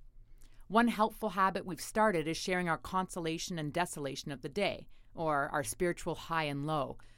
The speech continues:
when we most felt God move through us and when we most felt attacked and most frustrated.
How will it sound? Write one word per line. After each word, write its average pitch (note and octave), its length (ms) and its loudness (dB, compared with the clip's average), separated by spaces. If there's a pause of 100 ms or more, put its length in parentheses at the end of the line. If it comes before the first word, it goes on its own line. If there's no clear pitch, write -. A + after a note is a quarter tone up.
(180)
when F3 120 2
we F3 80 6
most F3 400 2
felt F#3 320 0
God E3 300 0
move D#3 220 -6
through D#3 260 -4
us F#3 240 -6
and D#3 80 -4
when D3+ 100 -2
we D3 100 -2
most E3 480 0
felt D3+ 220 -6
attacked D#3 460 -6
and C#3+ 120 -6
most D3 300 -6
frustrated. C#3 640 -6